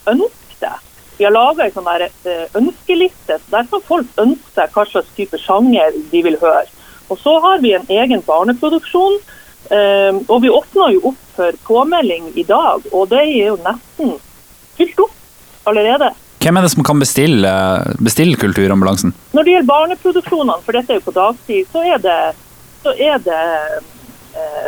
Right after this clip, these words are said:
Speaker 1: barnehager og skoler. Og eventuelt, det tenkte jeg på i morges, at, eh, at kanskje barneavdelingen på sykehuset, for eksempel. Mens voksenprodukt, altså de som vi har la-, lagd for det mer voksne segmentet, så er det jo, hvis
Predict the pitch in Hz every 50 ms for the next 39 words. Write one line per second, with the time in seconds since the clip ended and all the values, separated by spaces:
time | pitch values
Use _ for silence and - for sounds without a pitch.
0 | 147 - - - 185 196 214 226 262 233 240 233 226 202 175 170 151 147 151 -
1 | - - 175 170 170 185 254 - - - - - - - - - - 220 269 -
2 | 247 285 302 294 254 269 262 294 339 - - 214 208 - - 233 233 - 269 294
3 | - - - - 175 160 160 175 190 233 262 226 185 - - 165 165 160 - -
4 | - 160 160 160 165 - - - - - - - - 180 175 - - - 240 240
5 | 247 233 208 226 247 285 330 330 277 320 320 269 202 180 175 - - - - 214
6 | 214 233 - - 247 233 240 - - - - - - - - - - - - -
7 | - - - - - 262 254 - 202 - - - - - - - - - - 214
8 | 240 262 254 254 214 240 311 - - - 392 381 - - 381 370 370 - - -
9 | - - 240 247 247 208 247 247 233 - 226 220 220 220 208 202 190 196 196 190
10 | 185 214 233 233 233 - - 190 180 180 180 180 185 185 185 175 175 220 339 -
11 | - - 320 220 - - 175 165 180 190 202 208 - - - - - - - -
12 | - - 330 - - 381 392 240 208 185 170 165 165 156 151 143 135 - - 214
13 | 285 -